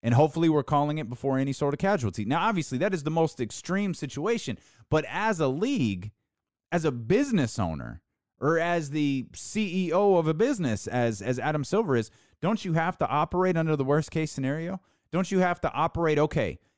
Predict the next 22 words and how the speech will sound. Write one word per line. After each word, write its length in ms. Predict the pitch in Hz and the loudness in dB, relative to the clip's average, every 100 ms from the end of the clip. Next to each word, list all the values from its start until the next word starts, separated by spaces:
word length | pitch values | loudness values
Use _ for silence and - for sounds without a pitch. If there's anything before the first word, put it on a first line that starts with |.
| _ - | _ -2
here's 280 | 143 180 175 | 2 4 4
what 160 | 180 | 2
we're 140 | 165 165 | 2 0
gonna 180 | 160 | 0
do. 280 | 151 110 - - _ _ | 0 0 -2 -12 _ _
Here's 260 | 127 151 170 | 2 4 4
the 120 | 233 | 0
plan, 560 | 226 233 156 107 160 - _ _ _ _ - | 2 2 2 0 -2 -8 _ _ _ _ -4
okay? 280 | 135 160 185 _ _ _ | 0 0 -2 _ _ _
Let's 480 | 107 139 175 - 127 | -2 2 2 -2 -8
jump 520 | 117 113 160 147 - | -2 2 2 0 -4
past 480 | 135 123 92 - - _ - | -4 -4 -4 -10 -16 _ -4
everything 1000 | 170 202 208 208 190 220 185 214 214 | 0 2 2 2 0 -2 -2 -4 -2
else 520 | 180 107 87 92 - - _ _ _ - | 0 0 -2 -6 -12 -18 _ _ _ -2
and 200 | 131 123 | 0 2
go 180 | 127 131 | 4 4
to 80 | 127 | 4
the 100 | 120 | 4
worst 280 | 117 113 | 4 2
case 240 | - 101 95 | 0 -2 -2
scenario." 480 | 101 87 64 50 - _ _ _ | -4 -6 -8 -12 -20 _ _ _
What 460 | - 90 101 139 | -20 -6 2 2